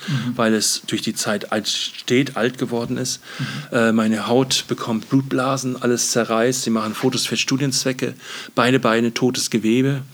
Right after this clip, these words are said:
Speaker 1: Mhm.
Speaker 2: Und die Langzeitbeatmung hat die Eigenschaft, nach neun Tagen geht dein Kehlkopf kaputt, der zersetzt sich, der macht das nicht mit.
Speaker 1: Okay.
Speaker 2: Und der Professor kam, oder der Arzt kam rein und meine Mutter sagte gerade, „Du wirst nicht sterben, sondern die Werke des Herrn verkündigen.“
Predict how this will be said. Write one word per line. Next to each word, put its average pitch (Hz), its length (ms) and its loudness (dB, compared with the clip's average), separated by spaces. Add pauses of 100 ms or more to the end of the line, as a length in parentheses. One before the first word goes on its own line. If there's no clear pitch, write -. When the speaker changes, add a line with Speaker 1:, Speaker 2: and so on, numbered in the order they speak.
Speaker 1:
Mhm. 120 260 -4 (360)
Speaker 2:
Und 117 640 2
die 117 80 4
Langzeitbeatmung 127 1040 2
hat 117 140 0
die 113 140 2
Eigenschaft, 120 480 0
nach 110 140 -2
neun 117 240 0
Tagen 117 560 0 (160)
geht 117 120 0
dein 113 140 2
Kehlkopf 113 380 -2
kaputt, - 340 -6
der 104 80 -2
zersetzt 104 480 -6
sich, 101 180 -8
der 101 440 -6
macht 107 240 -8
das 104 120 -6
nicht - 220 -10
mit. - 280 -6 (200)
Speaker 1:
Okay. 123 300 -4
Speaker 2:
Und 120 180 2
der 117 100 0 (160)
Professor 135 420 0
kam, 131 300 0
oder 123 160 0
der 113 180 0
Arzt 131 260 0
kam 127 260 2
rein 123 340 2
und 113 160 -4
meine 113 160 0
Mutter 120 220 2
sagte 113 300 0
gerade, 120 400 2 (340)
„Du 123 100 2
wirst 127 220 4
nicht 160 160 4
sterben, 143 400 2
sondern 127 220 4
die 113 80 2
Werke 135 240 2
des 127 160 4
Herrn 120 180 4
verkündigen.“ 98 640 -6